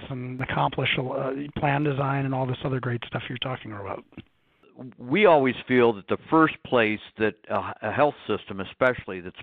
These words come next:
Speaker 2: sponsoring one of these direct-to-employer arrangements, needs to seriously consider doing it on their own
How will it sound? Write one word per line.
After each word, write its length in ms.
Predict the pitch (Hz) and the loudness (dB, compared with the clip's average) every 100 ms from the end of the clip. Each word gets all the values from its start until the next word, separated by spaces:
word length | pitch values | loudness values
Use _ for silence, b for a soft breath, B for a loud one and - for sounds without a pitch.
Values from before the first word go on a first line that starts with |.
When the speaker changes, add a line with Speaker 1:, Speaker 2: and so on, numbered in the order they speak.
| - | 2
Speaker 2:
sponsoring 460 | 110 110 - 104 | 2 2 -2 -4
one 180 | 95 107 | -2 -2
of 60 | 98 | -2
these 180 | 98 90 | -4 -4
direct-to-employer 840 | 98 101 - 101 87 110 104 92 - - | 0 0 0 -8 -6 -2 0 -2 -6 -12
arrangements, 720 | 98 110 127 131 - 98 87 - B B B B B _ 110 | -2 2 2 -2 -8 -10 -12 -20 B B B B B _ -2
needs 280 | 123 165 - | 2 2 0
to 100 | 113 - | -2 0
seriously 420 | 147 143 127 113 110 | 4 4 4 0 -4
consider 540 | - 104 - 120 104 | -4 -8 -2 0 0
doing 320 | 95 113 110 | 2 2 4
it 100 | 104 | 2
on 160 | 98 95 | 2 2
their 180 | 92 98 | 0 2
own 360 | 104 101 95 | 2 0 -4